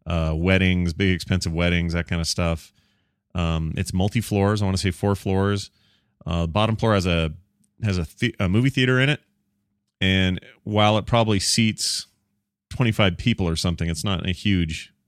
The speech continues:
theater or anything. Uh, my plan is in that room t-, uh, all day long to have geeky movies along with, um, uh, Film Sack commentary movies like, like we did with Speed and,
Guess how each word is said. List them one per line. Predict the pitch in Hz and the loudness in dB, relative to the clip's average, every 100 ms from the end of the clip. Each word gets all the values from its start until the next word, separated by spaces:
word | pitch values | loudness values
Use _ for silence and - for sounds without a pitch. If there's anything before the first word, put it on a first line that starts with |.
| _ - | _ -4
theater | 110 87 80 | 0 0 0
or | |
anything. | 80 82 85 82 80 _ _ _ _ _ _ - | -2 -2 -2 -4 -4 _ _ _ _ _ _ -8
Uh, | 90 85 | -2 0
my | 82 92 | 0 0
plan | - 104 101 | 0 2 2
is | 92 | 2
in | 92 | 2
that | 92 90 | 2 0
room | 90 87 | 0 -2
t-, | 82 - | -4 -6
uh, | 92 82 80 | -2 -2 2
all | 98 | 2
day | 92 92 | 4 2
long | 92 98 90 85 | 2 2 2 0
to | 85 | 0
have | 90 87 85 82 - _ _ _ _ _ _ _ | 2 2 2 -2 -10 _ _ _ _ _ _ _
geeky | 117 95 113 110 98 | -8 2 2 4 4
movies | 98 101 98 90 | 6 6 4 4
along | 92 92 95 92 92 | 2 0 0 0 2
with, | 98 98 - - - _ - | 2 2 -2 -12 -20 _ -6
um, | 98 90 87 87 82 80 _ _ _ _ _ _ _ _ _ - - - | -2 0 0 0 -4 -8 _ _ _ _ _ _ _ _ _ -16 -14 -4
uh, | 101 | -4
Film | 87 131 131 | 0 0 2
Sack | 120 95 82 78 - _ - | 2 2 2 0 -8 _ -2
commentary | 120 120 110 95 85 85 | 0 2 0 0 0 0
movies | 82 78 80 78 - | 0 -2 -4 -4 -4
like, | 87 76 - - | -4 -4 -10 -10
like | 90 87 | -8 -4
we | 90 | -2
did | 87 82 | 0 0
with | 80 | -4
Speed | - - 82 80 80 | -4 -2 0 0 0
and, | 78 78 78 | -2 -4 -8